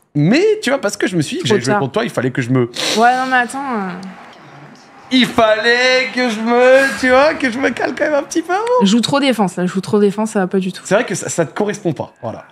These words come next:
Speaker 2: Oh là.
Speaker 1: J'ai raté, j'ai raté, tu peux rater, <laughs> tu peux rater. Regarde, c'est quoi le deuxième service ? Hop là, voilà, tiens.
Speaker 2: Ah, ah.
Speaker 1: Hop là.
Speaker 2: Non. Voilà.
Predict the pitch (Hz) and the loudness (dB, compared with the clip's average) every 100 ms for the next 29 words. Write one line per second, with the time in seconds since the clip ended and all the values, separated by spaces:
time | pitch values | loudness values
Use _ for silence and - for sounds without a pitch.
0 | _ 240 160 - _ _ _ _ - 101 | _ 2 2 -4 _ _ _ _ -12 -10
1 | 101 95 101 107 113 151 247 180 - 107 | -10 -8 -6 -4 -2 0 2 2 0 0
2 | 160 - 381 214 110 113 - 110 - 151 | 0 -2 -6 -4 -4 -10 -14 -14 -6 -4
3 | 165 131 123 127 - 113 110 131 147 - | -2 -2 -4 -4 -4 -4 -4 -4 -6 -10
4 | 147 - _ - - - _ 113 110 - | -12 -12 _ -20 -20 -20 _ -10 -10 -14
5 | 101 - _ _ _ _ _ _ _ - | -20 -20 _ _ _ _ _ _ _ -20
6 | - - 233 220 214 - 208 202 196 170 | -16 -4 0 2 0 -2 -2 0 -2 -6
7 | - _ _ _ _ _ _ - 147 147 | -12 _ _ _ _ _ _ -10 -10 -8
8 | 113 95 127 - - 262 - _ _ _ | -10 -10 -16 -16 -8 -6 -8 _ _ _
9 | - - _ _ _ _ _ _ _ _ | -20 -20 _ _ _ _ _ _ _ _
10 | _ - _ _ _ _ _ _ _ _ | _ -20 _ _ _ _ _ _ _ _
11 | _ _ _ _ _ - _ _ _ _ | _ _ _ _ _ -20 _ _ _ _
12 | _ _ _ _ _ _ 180 175 | _ _ _ _ _ _ -18 -16